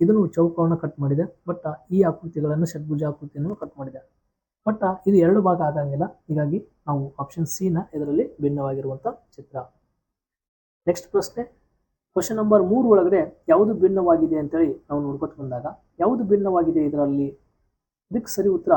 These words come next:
ಯಾವ್ದಪ್ಪ ಅಂದ್ರ ಆಪ್ಷನ್ಸ್ ಎ ನ ಏನ್ ಮಾಡಕಪ್ಪ ಅಂದ್ರೆ ಸರಿ ಉತ್ತರ ಹಾಕ್ಬೇಕು. ಯಾಕಪ್ಪ ಅಂದ್ರ ಈ ಚೌಕದ ಒಳಗಡೆ ಚೌಕನೇ ಇದೆ, ತ್ರಿಭುಜ ಒಳಗಡೆ ತ್ರಿಭುಜನೇ ಇದೆ, ವೃತ್ತದ ಒಳಗಡೆ ವೃತ್ತನೇ ಇದೆ. ಇಲ್ಲಿ ತ್ರಿಭುಜ ಒಳಗಡೆ ತ್ರಿಭುಜ ಇರ್ಬೇಕಾಗಿತ್ತು, but ವೃತ್ತ ಬಂದದ, ಹೀಗಾಗಿ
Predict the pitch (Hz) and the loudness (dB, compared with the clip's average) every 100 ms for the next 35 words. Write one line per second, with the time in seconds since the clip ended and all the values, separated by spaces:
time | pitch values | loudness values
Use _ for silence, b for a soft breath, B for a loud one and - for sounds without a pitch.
0 | - - 151 147 - 127 139 202 - _ | 0 -4 -4 -4 -6 -8 -4 -6 -8 _
1 | _ _ _ _ _ _ _ - 160 160 | _ _ _ _ _ _ _ 4 4 4
2 | 208 196 - 139 - _ _ - 180 226 | -4 -2 -2 -2 -4 _ _ 2 4 4
3 | 185 - 170 175 160 147 151 143 170 220 | 0 -2 0 2 2 -2 -4 -2 -2 0
4 | 156 143 165 151 - 131 - 135 _ - | -2 -2 -2 -4 -4 -8 -8 -10 _ -8
5 | 175 180 175 143 139 - _ _ _ _ | -6 -4 -4 -6 -6 -8 _ _ _ _
6 | _ _ _ _ _ 214 208 214 214 226 | _ _ _ _ _ -6 2 4 6 8
7 | 214 202 202 202 175 170 165 151 175 185 | 8 6 2 0 0 0 0 -2 -4 -8
8 | - 170 196 190 175 170 170 160 151 151 | -4 0 2 2 4 4 2 -4 -2 0
9 | 147 160 170 190 - 185 165 170 190 165 | 0 -2 -4 -8 -4 2 4 4 2 -2
10 | 160 143 127 135 _ _ - 226 226 180 | -2 -2 -4 -10 _ _ -6 -4 -2 -2
11 | 220 226 208 202 202 165 165 190 180 160 | 2 2 4 2 -2 -6 -4 2 2 2
12 | 151 147 - 170 160 156 - 196 160 139 | -2 -4 -4 -6 -4 -6 -2 -2 -2 -4
13 | 165 - _ - 143 147 220 | -6 -8 _ -6 -2 -2 -4